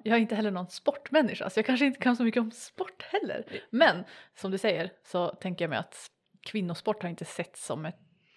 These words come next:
Speaker 1: lika seriöst, inte så här lika som ett
Speaker 2: Mm.
Speaker 1: professionellt yrke eller på samma sätt som, eh, herrsport har gjort.
Speaker 2: Mm,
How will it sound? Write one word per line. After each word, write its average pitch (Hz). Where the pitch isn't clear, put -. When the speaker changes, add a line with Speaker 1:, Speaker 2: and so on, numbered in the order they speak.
Speaker 1:
lika 185
seriöst, 190
inte 170
så 160
här -
lika -
som -
ett 208
Speaker 2:
Mm. 208
Speaker 1:
professionellt 180
yrke -
eller 160
på 185
samma 170
sätt -
som, 80
eh, -
herrsport -
har -
gjort. -
Speaker 2:
Mm, 190